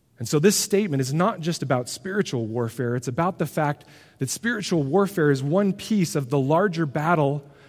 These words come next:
of what it is to be under the authority of Jesus Christ in his kingdom. And this is what Paul was speaking of when he wrote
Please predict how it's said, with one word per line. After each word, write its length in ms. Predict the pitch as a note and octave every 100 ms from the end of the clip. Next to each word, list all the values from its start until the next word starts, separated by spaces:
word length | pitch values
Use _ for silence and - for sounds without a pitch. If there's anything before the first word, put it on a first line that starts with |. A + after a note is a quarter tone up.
| _
of 200 | G2+ A2
what 160 | C3 F3+
it 100 | D#3+
is 220 | D#3 C#3+
to 100 | -
be 260 | A2 D3+ D3+
under 180 | B2+
the 140 | A2 G#2+
authority 540 | G#2+ - D#3 D3+ B2+
of 100 | A2
Jesus 440 | G2 B2 C#3 B2 C#3
Christ 520 | - A#2+ G2 F#2 -
in 80 | G2+
his 140 | F#2+
kingdom. 420 | - A2 F#2+ E2 D#2 _ _ _ _ _ _ _ _ _
And 100 | -
this 140 | C3 D#3+
is 120 | E3
what 160 | D#3 B2
Paul 260 | C#3+ C3+
was 120 | C#3+
speaking 440 | - - F#3+ C#3 A2+
of 180 | F#2+ G#2
when 120 | B2
he 80 | C3+
wrote 320 | A2 C3